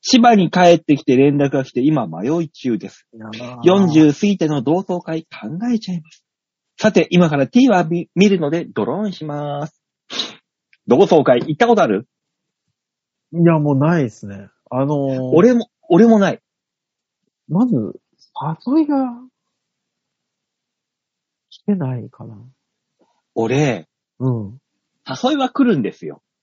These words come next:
Speaker 2: あ、
Speaker 1: ただ、
Speaker 2: 来るんだ。うん。
Speaker 1: 小中の誘い来るんだけど、
Speaker 2: うん。
Speaker 1: 小中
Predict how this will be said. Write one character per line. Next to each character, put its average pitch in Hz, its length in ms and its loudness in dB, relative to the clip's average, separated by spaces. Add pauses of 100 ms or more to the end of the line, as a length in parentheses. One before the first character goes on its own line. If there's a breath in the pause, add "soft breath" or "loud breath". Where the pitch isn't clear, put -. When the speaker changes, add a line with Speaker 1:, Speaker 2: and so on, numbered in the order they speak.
(340)
Speaker 2:
あ、 - 180 -2 (240)
Speaker 1:
た 240 140 -2
だ、 247 120 6
Speaker 2:
来 285 60 6
る 185 80 4
ん 107 160 -6
だ。 - 60 -20 (140)
う 147 80 0
ん。 110 220 -2 (540)
Speaker 1:
小 320 320 2
中 139 420 2 (400)
の 175 180 0
誘 156 340 -2
い 180 40 -10
来 226 180 -2
る 165 80 0
ん 123 40 -4
だ 104 100 -6
け 107 80 -10
ど、 98 160 -6
Speaker 2:
う 90 40 -10
ん。 - 20 -20 (220 soft breath)
Speaker 1:
小 170 320 2
中 175 280 0